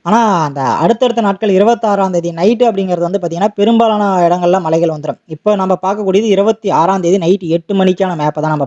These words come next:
பார்த்துக்கிட்டு இருக்கோம். இந்த மேப்பை பொறுத்த வரைக்கும் பார்க்கும்போது நீங்க பாருங்க, எந்த இடத்துல வச்சு பார்த்தாலும் ஹெவியான ரெயின். மயிலாடுதுறை, நாகப்பட்டினம்லாம் ஹெவியான ரெயின் இருக்கும். நம்ம ஆத்தூர், பெரம்பலூர் பக்கம் வருவோம். சின்ன சேலமும் வந்து பாத்தீங்கன்னா, அன்னைக்கு நைட்டு அப்படிங்கிறது பயங்கரமான மழை. செவ்வாய்க்கிழமை நைட் அப்படிங்கிறது பயங்கரமான மழையில் இருக்கும்.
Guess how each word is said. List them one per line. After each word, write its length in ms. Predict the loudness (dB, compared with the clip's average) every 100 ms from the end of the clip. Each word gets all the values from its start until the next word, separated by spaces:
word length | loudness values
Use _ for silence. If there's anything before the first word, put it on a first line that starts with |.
| -4
பார்த்துக்கிட்டு 260 | -4 -6
இருக்கோம். 340 | -8 -4 -4 -4 _ -20 -20 -14
இந்த 180 | 0 2
மேப்பை 220 | 2 0
பொறுத்த 200 | 0 0
வரைக்கும் 300 | 2 0 0
பார்க்கும்போது 460 | 0 -2 0 0 0
நீங்க 180 | 0 -4
பாருங்க, 340 | -2 -2 -2
எந்த 400 | -2 -2 0 0
இடத்துல 180 | 0 -2
வச்சு 240 | -2 -6
பார்த்தாலும் 340 | -8 -6 -4 0
ஹெவியான 460 | 0 2 2 4
ரெயின். 260 | 2 -2 -6 _ _ _ -2
மயிலாடுதுறை, 500 | 2 2 2 0 0
நாகப்பட்டினம்லாம் 680 | 0 0 0 -4 -2 0 2
ஹெவியான 320 | 2 2 2
ரெயின் 200 | 0 -4
இருக்கும். 200 | -8 -6
நம்ம 440 | -2 0 2 2
ஆத்தூர், 240 | 2 -2 -4
பெரம்பலூர் 260 | -6 -4 -4
பக்கம் 280 | -4 -12
வருவோம். 280 | -12 -10 -12 _ _ _ _ _ _ _ _ _ _ _ _ _
சின்ன 260 | 2 4 4
சேலமும் 560 | 2 0 0 0 0
வந்து 80 | 0
பாத்தீங்கன்னா, 380 | -2 0 0 0
அன்னைக்கு 320 | 0 -2 -2
நைட்டு 500 | 0 2 4 2 0
அப்படிங்கிறது 460 | -2 -2 0 2 0
பயங்கரமான 500 | 0 -2 -2 -2 -2
மழை. 220 | -2 -2
செவ்வாய்க்கிழமை 520 | 0 0 0 -2 -4
நைட் 240 | -2 -2
அப்படிங்கிறது 360 | -4 -6 -4 -4
பயங்கரமான 500 | -4 -6 -8 -10 -8
மழையில் 260 | -4 -4 -6
இருக்கும். 300 | -8 -10